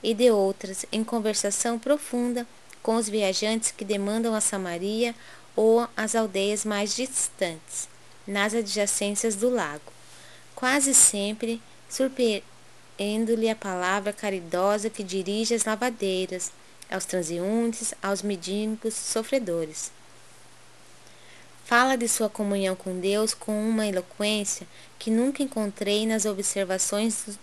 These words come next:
dos nossos doutores e constantemente anda a cismar em relação ao seu destino.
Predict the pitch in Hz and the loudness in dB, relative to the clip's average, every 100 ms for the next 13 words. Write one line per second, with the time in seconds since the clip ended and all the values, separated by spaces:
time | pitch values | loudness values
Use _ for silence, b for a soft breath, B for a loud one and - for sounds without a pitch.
0 | - 175 214 208 190 185 - 202 202 233 | -12 -2 -2 0 -2 0 -2 -2 -2 -2
1 | - 190 180 190 226 - B B B B | -4 -4 -4 -4 -6 -8 B B B B
2 | - 220 214 240 269 - 240 - 190 196 | 4 6 4 -2 -2 -2 -2 -2 -2 0
3 | 214 220 - - 220 226 233 262 247 226 | -2 -4 -6 -2 2 2 2 0 0 0
4 | 185 170 185 - - - 208 208 208 202 | 0 -2 -6 -16 -20 -10 -4 0 2 2
5 | - 202 202 208 220 196 226 - - 180 | 2 0 0 0 -2 -2 -2 -2 -6 -6
6 | 151 | -8